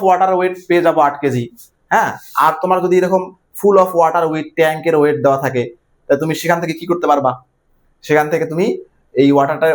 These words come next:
ওয়াটার ওয়েটটা মাইনাস করে ট্যাঙ্কের ওয়েটটাও কি করতে পারবা? বের করতে পারবা, ঠিক আছে? আচ্ছা, এবার আসো, আমাদের বইয়ে যে ম্যাথটা দেওয়া আছে, এই ম্যাথটা আমরা কি করব?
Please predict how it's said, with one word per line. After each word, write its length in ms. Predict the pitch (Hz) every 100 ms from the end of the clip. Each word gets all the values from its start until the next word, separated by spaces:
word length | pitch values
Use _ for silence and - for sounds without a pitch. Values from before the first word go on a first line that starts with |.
| 123
ওয়াটার 240 | 143 165
ওয়েটটা 240 | 160 151 156 139
মাইনাস 220 | 143 165 -
করে 140 | 202 359 -
ট্যাঙ্কের 360 | 160 147 147 156
ওয়েটটাও 280 | 139 135 170 180
কি 40 |
করতে 140 | 151 147
পারবা? 160 | 127 104 101
বের 100 | 113
করতে 160 | 120 113
পারবা, 200 | 107 104 - _ _ _ _
ঠিক 100 | 226 233
আছে? 120 | 135 95 - - - - _ - 107
আচ্ছা, 200 | - - - -
এবার 160 | 196 190 139
আসো, 180 | 120 117 202 - _ _ -
আমাদের 220 | 123 135 135 113
বইয়ে 240 | 120 160 214
যে 60 | 208 180
ম্যাথটা 200 | 170 151
দেওয়া 140 | 117 104
আছে, 160 | 98 - 240 - -
এই 60 | 208
ম্যাথটা 240 | 175 160 139 117
আমরা 120 | 113
কি 60 | 117 120
করব? 140 | 98